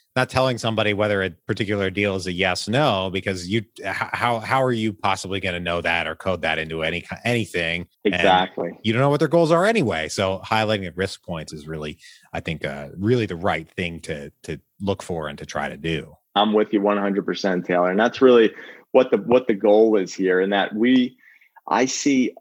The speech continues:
Speaker 2: a number of, uh, friends and colleagues that are sometimes investing in some of these deals. And then they come to me after the fact and they tell me, "You know what, this deal didn't perform," and,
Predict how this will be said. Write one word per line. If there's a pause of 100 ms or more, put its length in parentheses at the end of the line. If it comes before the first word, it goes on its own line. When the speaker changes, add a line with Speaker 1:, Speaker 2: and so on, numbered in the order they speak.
(200)
Speaker 2:
a
number
of, (300)
uh,
friends
and
colleagues
that
are
sometimes
investing
in
some
of
these
deals.
And
then
they
come
to
me
after
the
fact
and
they
tell
me,
"You
know
what,
this
deal
didn't
perform,"
and,